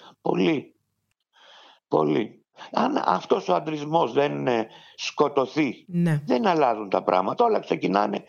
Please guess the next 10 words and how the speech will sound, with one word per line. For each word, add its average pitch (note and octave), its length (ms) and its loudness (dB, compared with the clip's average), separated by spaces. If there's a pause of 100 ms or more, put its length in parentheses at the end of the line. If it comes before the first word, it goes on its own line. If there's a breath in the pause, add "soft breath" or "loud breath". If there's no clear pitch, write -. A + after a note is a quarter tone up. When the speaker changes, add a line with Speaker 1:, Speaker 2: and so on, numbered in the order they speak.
(300 loud breath)
Speaker 1:
από E3 180 0
την F3 80 -2
πατριαρχία. D#3+ 840 0
Όταν D3+ 280 0
ξεκινάνε, - 500 -4 (320 loud breath)
έτσι - 200 0
όπως D#3 200 0
μεγαλώνουν D3 560 0
τα C3+ 140 -2
παιδιά. A2+ 340 0